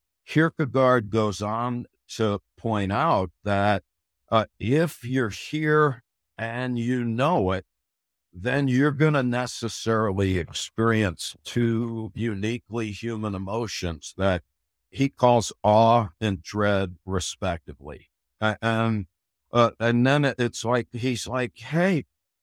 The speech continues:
let's remember that it is awesome to be alive a-, and to know it,"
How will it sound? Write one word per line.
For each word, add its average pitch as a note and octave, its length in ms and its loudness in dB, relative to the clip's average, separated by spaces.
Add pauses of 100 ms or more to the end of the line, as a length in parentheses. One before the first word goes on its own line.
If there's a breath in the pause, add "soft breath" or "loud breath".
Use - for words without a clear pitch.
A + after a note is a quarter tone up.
(120)
let's E3 320 -4
remember D3 640 4
that G#2+ 280 2
it G#2+ 160 0
is G2 300 -6 (260)
awesome A#2+ 840 0 (180)
to A2+ 100 0
be G2+ 280 -2
alive G2 880 0 (420)
a-, G2+ 220 -2
and G2+ 300 -2
to G#2+ 140 -4
know F2+ 480 -4
it," C2 100 -18